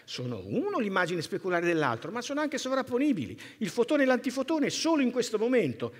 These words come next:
diventano la stessa cosa. A grande velocità, vedete questo dito? Voi non vedete niente, vedete qualcosa che è l'insieme di due cose. La formula limite di risonanza. Ma andiamo avanti a vedere che cosa succede, perché quando andiamo avanti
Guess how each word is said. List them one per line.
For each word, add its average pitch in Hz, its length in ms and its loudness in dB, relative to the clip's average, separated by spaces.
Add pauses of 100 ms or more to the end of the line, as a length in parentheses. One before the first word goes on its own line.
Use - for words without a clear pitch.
diventano 190 580 4
la 156 80 2
stessa 160 340 -4
cosa. 95 380 -6 (1400)
A 196 120 6
grande 262 280 8
velocità, 214 560 4 (480)
vedete 240 340 6
questo 175 220 0
dito? 143 420 -4
Voi 277 140 -2
non 180 100 0
vedete 190 320 0
niente, 120 360 2
vedete 202 280 -2
qualcosa 262 460 -2
che 156 180 4
è 151 40 6
l'insieme 220 680 2
di 226 80 -6
due 233 160 0
cose. 95 420 -8 (380)
La 202 120 2
formula 285 440 4
limite 165 340 -2
di 180 80 -4
risonanza. 147 600 -6 (260)
Ma 285 120 2
andiamo 269 300 4
avanti 285 340 4
a 143 40 4
vedere 160 240 2
che 147 140 0
cosa 151 180 -2
succede, 117 560 -2 (300)
perché - 600 4
quando 262 300 2
andiamo 170 260 2
avanti 113 580 0